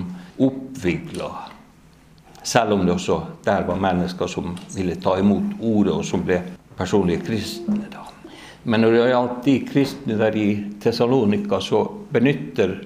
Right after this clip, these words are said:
Lukas et ord. Og vi forstår det at mest sannsynlig så har han hørt det av Paulus. Selv om Lukas var delvis med på den tredje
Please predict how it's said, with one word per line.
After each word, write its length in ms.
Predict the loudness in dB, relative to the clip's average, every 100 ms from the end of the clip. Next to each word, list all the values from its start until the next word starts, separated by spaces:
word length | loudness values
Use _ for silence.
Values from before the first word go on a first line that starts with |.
| -8
Lukas 840 | 2 2 2 -4 -4 -2 -2 -6 -10 -8
et 200 | -8 -6 -4
ord. 320 | -4 -6 -12 -16 -20 -20 -20 -20 -20 -20 -20 -20 -20 -8
Og 100 | -2 0
vi 60 |
forstår 560 | 2 0 0 2 4 4
det 80 | 4
at 260 | 2 -4 -12
mest 440 | -4 0 0 -4 -4
sannsynlig 680 | -2 -2 -2 0 2 2 0 -4 -14 -14
så 600 | -12 -4 2 4 4 0 -4
har 220 | 0 2 2
han 140 | 2
hørt 260 | 0 -2 -2
det 100 | 0
av 180 | 0 0
Paulus. 680 | 0 0 -4 -12 -12 -12 -12 -16 -20 -20
Selv 420 | -4 2 4 4 4
om 180 | 6 6
Lukas 540 | 4 0 -2 -2 -2 0
var 180 | 0
delvis 560 | 2 2 2 2 -2 -2
med 320 | 0 0 0
på 100 | -2
den 180 | 0 -2
tredje 540 | 0 0 0 -2 -2